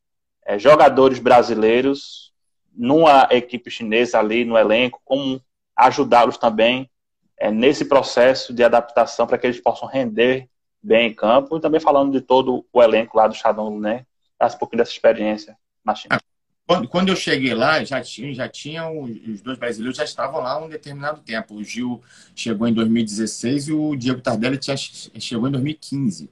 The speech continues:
Speaker 2: Então, eles já ti-, eles já conheciam muito mais o local do que eu.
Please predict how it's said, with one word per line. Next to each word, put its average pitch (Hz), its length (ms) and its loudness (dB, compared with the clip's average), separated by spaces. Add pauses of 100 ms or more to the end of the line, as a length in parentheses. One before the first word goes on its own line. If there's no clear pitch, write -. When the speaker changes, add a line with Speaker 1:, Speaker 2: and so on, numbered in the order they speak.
(560)
Speaker 2:
Então, 139 320 -2
eles 151 120 -2
já 131 120 0
ti-, - 180 -8
eles 123 140 -2
já 156 100 -2
conheciam 139 440 -6
muito 131 300 -4
mais 113 560 -4 (240)
o - 60 -8
local 131 360 -2
do 139 120 -6
que 147 220 -6
eu. 90 180 -8